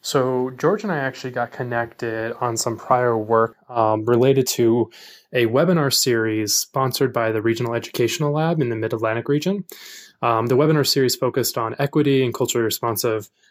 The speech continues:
practices, and it was a four-part series. And I believe we were connected through someone we had been working with whose name was Doctor Robert Jarvis, who's at the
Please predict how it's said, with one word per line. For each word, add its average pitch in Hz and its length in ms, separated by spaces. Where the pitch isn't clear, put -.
practices, 117 800
and 110 80
it - 20
was 110 100
a 113 60
four-part 143 500
series. 120 480
And 113 120
I 107 40
believe 127 360
we 135 160
were 170 120
connected 120 640
through 113 440
someone 131 320
we 120 80
had 117 100
been 117 140
working 139 300
with 110 240
whose 113 180
name 113 160
was 107 220
Doctor 110 360
Robert 110 340
Jarvis, 104 500
who's 117 240
at 110 200
the 107 340